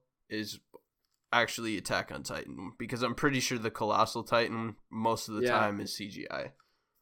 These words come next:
Speaker 2: Fate Zero.
Speaker 1: Does Fate Zero use C G I? Oh, I take back everything I said. ufotable,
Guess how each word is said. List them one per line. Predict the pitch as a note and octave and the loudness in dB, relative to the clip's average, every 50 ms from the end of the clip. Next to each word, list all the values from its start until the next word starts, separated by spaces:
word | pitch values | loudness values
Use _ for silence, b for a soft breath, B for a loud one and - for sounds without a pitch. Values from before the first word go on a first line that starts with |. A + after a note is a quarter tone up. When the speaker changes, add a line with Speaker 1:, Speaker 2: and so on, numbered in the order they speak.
| _ _ | _ _
Speaker 2:
Fate | D3 C#3 B2+ A#2 | 2 2 2 2
Zero. | A#2 B2 C3 B2+ B2 A#2+ A#2+ B2 A#2 b b b b b b b _ _ _ _ _ _ _ _ _ _ _ _ _ _ | 2 2 4 4 4 4 4 2 0 b b b b b b b _ _ _ _ _ _ _ _ _ _ _ _ _ _
Speaker 1:
Does | - B2+ A#2 | -6 -6 -2
Fate | - - C#3+ D3+ C#3 | 2 4 4 4 4
Zero | A#2 B2 C3 C#3 | 4 4 4 4
use | C3+ A#2+ A#2+ B2+ B2+ | 4 2 0 -2 -4
C | - C#3+ | -4 -4
G | C#3 D3 | -4 -2
I? | C#3 - | 4 8
Oh, | C3 C#3+ D3 C#3+ C3 A#2+ G#2+ b b b b b b b b b b _ _ _ _ _ | 10 12 12 12 12 10 8 b b b b b b b b b b _ _ _ _ _
I | B2 B2+ C3 | 6 6 6
take | C3 - D#3+ C#3+ C#3+ - | 6 8 8 8 8 10
back | C#3+ C3+ C3+ B2+ - | 10 10 10 8 8
everything | B2 B2+ B2+ C3 C3 B2 C#3 C3 B2+ | 4 4 4 4 2 0 2 2 4
I | B2 A#2+ | 4 4
said. | A#2 - - B2 A2+ G#2+ G2+ G2 - | 4 4 4 4 4 4 2 0 0
ufotable, | - C3 C3 - D#3+ D3 C3+ C#3 D3+ C#3 C#3 C3+ C3+ C#3+ C#3+ C#3+ C#3+ - | 0 2 4 6 6 6 6 8 8 6 8 8 8 6 6 6 4 0